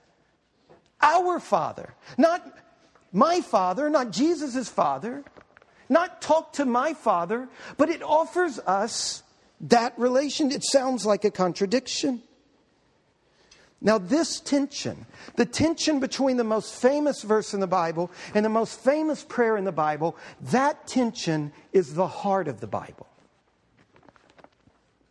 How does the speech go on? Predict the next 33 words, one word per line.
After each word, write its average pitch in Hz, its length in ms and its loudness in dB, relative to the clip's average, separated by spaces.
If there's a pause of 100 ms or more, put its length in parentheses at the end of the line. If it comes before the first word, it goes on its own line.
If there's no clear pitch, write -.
(460)
Listen 262 340 4
to 226 140 4
another 202 300 2
verse 180 300 0
of 147 100 -12
Scripture. - 520 -2 (320)
It 202 140 4
comes 233 300 2
from, 190 340 2 (320)
um, 156 580 -2 (160)
a 170 100 0
letter 208 420 2
that 175 160 -4
the 170 100 -2
Apostle 170 380 -2
Paul 196 340 0
wrote 175 280 -2
to 170 100 -6
the 151 100 0
Ephesians. 135 800 -4 (2000)
He's 156 160 -4
writing 202 360 2
to 185 120 -4
some 160 160 -4
Christians 165 640 -2 (280)
who 175 60 0
lived 185 240 0
two 220 140 0
thousand 180 440 0
years 175 220 0
ago 151 260 -2
in 147 80 -4
this - 280 -8